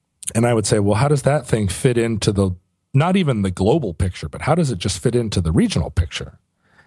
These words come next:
And they would say, "Well, we collect information and we send it up the chain, and we don't actually interpret the information we collect here, so we don't really know what we're doing."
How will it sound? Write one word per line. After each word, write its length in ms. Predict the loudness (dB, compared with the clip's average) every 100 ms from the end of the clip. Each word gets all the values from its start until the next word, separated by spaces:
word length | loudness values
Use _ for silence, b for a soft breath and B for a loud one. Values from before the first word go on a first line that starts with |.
| -4
And 120 | -2
they 100 | 0
would 120 | 0 2
say, 120 | 2
"Well, 400 | 4 4 2 -2 _ b b b b
we 160 | 0 0
collect 420 | 2 2 2 2
information 680 | 0 2 2 2 2 2 2
and 120 | 4
we 80 | 2
send 300 | 2 2 4
it 80 | 2
up 140 | 0 0
the 80 | 0
chain, 380 | 2 0 -2 -2
and 160 | 0 4
we 100 | 4
don't 220 | 4 2
actually 380 | 2 0 0 2
interpret 480 | 2 2 2 2 2
the 100 | 0
information 500 | 2 2 2 2 0
we 80 | 2
collect 380 | 2 2 0 2
here, 200 | 2 2
so 200 | 2 2
we 160 | 4
don't 320 | 2 2 0
really 280 | 2 2 4
know 460 | 4 2 0 -4 -14 _ _ _ _ _ _ _ 2
what 360 | 2 2 -8 -10 _ _ _ _
we're 180 | 0 0
doing." 500 | 0 -2 -2 -6 -12